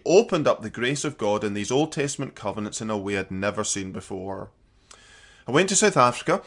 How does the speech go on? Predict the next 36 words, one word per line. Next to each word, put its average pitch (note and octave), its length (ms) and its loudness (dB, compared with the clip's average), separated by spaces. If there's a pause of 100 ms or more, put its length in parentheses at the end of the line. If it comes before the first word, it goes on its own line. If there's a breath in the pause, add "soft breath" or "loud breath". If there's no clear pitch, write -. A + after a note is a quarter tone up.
(280 loud breath)
with C3 100 0
the B2+ 60 2
message D3 420 4
of C3+ 160 0
God's C3 440 6
unchanging D#3 760 0
covenant D#3 560 0
grace B2+ 460 0
in G#2+ 140 -2
both D3 380 4
testaments, G2 760 -6 (460 soft breath)
and C#3 200 0
God B2+ 280 6
richly D3 480 2
blessed A2+ 440 0
the A2 80 -4
messages. G#2 840 -6 (120)
And - 80 -4
I F#3+ 80 4
hope A3 160 0
you'll E3+ 100 0
be C#3+ 120 0
blessed B2+ 360 2
too E3+ 160 -2
as B2 140 -2
we A#2+ 200 -4 (460 soft breath)
briefly E3+ 360 0
survey A#2+ 560 2
what A#2+ 320 -2
God G#2+ 260 2
taught A#2 280 0
me A2+ 160 -2
that G#2 300 -2
week G2+ 220 -8
and F#2+ 160 -8
since. - 720 -6